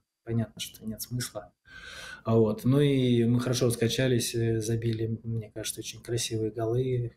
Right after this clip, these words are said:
Э, у нас очень, э, достойный был соперник против нас, э, но мне почему-то кажется, что они тоже были под нагрузкой. В общем, э, игра была непростая, мы выиграли, и с хорошим настроением,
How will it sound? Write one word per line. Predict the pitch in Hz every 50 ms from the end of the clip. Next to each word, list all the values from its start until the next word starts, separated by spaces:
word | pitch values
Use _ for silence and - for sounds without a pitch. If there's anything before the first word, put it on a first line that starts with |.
| _ -
Э, | 113
у | 113 113 113 110 110 107 120 123
нас | 123 123 123 -
очень, | 123 120 - - 117 113 113 113
э, | 110 110 110
достойный | 110 123 117 - - - 123 120 113 110 107 110
был | - - 113 110
соперник | - - 117 113 - 127 127 123 135 135 131 - _ - - - - - - - - -
против | - 117 117 117 - -
нас, | 120 117 117 113 - - -
э, | 120 113 113 110 110 110 107 -
но | 110 123 127 131 123
мне | 123 123 123
почему-то | 123 123 - 120 123 -
кажется, | 127 123 - -
что | - 120
они | 113 113
тоже | 113 - 113 107 - -
были | 110 107
под | - - -
нагрузкой. | 110 107 - - - - - _ - - - _ - - - - -
В | -
общем, | 117 117 - 139 135 131
э, | 131 127 127 127 127
игра | 127 143 143
была | 127 135 135 131
непростая, | 135 123 131 127 120 - - 160 139 127 117
мы | 113 110
выиграли, | 113 135 147 147 139 131 120 113 110 110 107 104 104 104 101 101
и | 110 110 107 107 107
с | 110 -
хорошим | - 120 120 117 117 - 113 110
настроением, | 110 113 - - 123 135 143 139 120 113 -